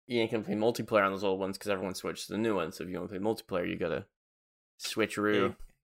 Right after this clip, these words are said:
Speaker 2: exactly. So this is kind of what I wrote, and I'll kinda read it, not necessarily verbatim, but this is kinda what I wrote as my idea of the vocal minority. Um,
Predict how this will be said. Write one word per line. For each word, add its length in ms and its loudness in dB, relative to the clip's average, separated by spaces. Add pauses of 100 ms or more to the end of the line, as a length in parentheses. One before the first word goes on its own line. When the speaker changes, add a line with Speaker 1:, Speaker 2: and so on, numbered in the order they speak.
(420)
Speaker 2:
exactly. 640 -6 (400)
So 440 6
this 240 4
is 120 -2
kind 300 6
of 120 6
what 140 8
I 100 10
wrote, 360 6
and 100 4
I'll 160 8
kinda 260 -2
read 200 -4
it, 140 -10
not 240 -2
necessarily 320 -2
verbatim, 380 0
but 60 2
this 100 4
is 60 -8
kinda 160 8
what 120 8
I 40 10
wrote 300 4
as 140 -2
my 220 6
idea 520 4
of 460 2 (260)
the 580 -2 (260)
vocal 320 2
minority. 680 0 (380)
Um, 480 4